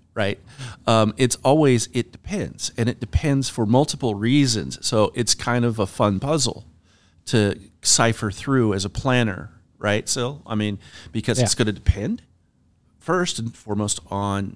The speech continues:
Speaker 1: your canton of preference,
Speaker 2: Mm-hmm.
Speaker 1: right?
Speaker 2: Absolutely.
Speaker 1: And then secondly, it's gonna depend on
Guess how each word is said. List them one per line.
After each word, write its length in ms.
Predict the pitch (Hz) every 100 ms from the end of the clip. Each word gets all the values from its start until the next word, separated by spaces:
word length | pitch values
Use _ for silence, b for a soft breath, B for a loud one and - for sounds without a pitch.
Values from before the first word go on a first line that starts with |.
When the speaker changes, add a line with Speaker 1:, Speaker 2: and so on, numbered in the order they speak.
| _
Speaker 1:
your 180 | - 104
canton 520 | 104 101 92 - 64 85 -
of 180 | - -
preference, 460 | 78 - - 131
Speaker 2:
Mm-hmm. 140 | 127 139 - -
Speaker 1:
right? 160 | - - b b 113
Speaker 2:
Absolutely. 200 | 98 110
Speaker 1:
And 120 | 110
then 200 | 135 180
secondly, 840 | 101 - 214 254 202 - 85 71 139
it's 180 | - -
gonna 160 | 226
depend 320 | 208 - 202
on 160 | 196